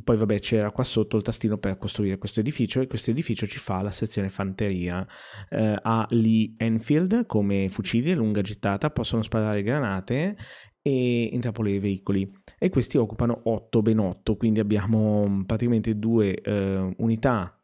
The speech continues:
di genieri che occupano quattro ognuna, e abbiamo una da otto di, di quelli lì, quelli nuovi.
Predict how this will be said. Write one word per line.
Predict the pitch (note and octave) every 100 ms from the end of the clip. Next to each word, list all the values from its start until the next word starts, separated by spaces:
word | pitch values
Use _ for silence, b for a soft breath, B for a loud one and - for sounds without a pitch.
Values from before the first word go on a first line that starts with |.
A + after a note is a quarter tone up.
| _
di | - G2+
genieri | A#2 C3+ G#2+ G#2+
che | C#3+
occupano | G#2 - G2+ F#2+
quattro | A#2 G2 - F#2+
ognuna, | D3 C3+ G2 G#2+ A2+ B B B
e | - B2+ A#2+
abbiamo | A#2+ A2 F#2+ G2+ -
una | A2 G2+ G2
da | G#2+ A2+
otto | E2+ E2+ - G2
di, | F#2 F2 F2 E2 -
di | - -
quelli | F#2 E2 F2+
lì, | - _ _ _ _ -
quelli | F#2 F2+
nuovi. | B1+ -